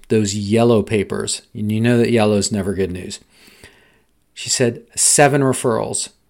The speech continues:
I have seven referrals on kids.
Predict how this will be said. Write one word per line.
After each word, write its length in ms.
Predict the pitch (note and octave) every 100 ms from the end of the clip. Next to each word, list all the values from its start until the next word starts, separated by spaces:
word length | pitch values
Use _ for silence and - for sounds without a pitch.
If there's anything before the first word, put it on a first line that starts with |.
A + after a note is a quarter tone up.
| _ _ _ _ _ _ _ _ _ _ _
I 140 | - C#3+
have 260 | C#3 D3
seven 560 | - - - C3+ C3 C3+
referrals 800 | B2+ A#2 - A#2 G#2+ G#2 G#2 - - _
on 160 | - B2
kids. 480 | - C#3 A2 G#2+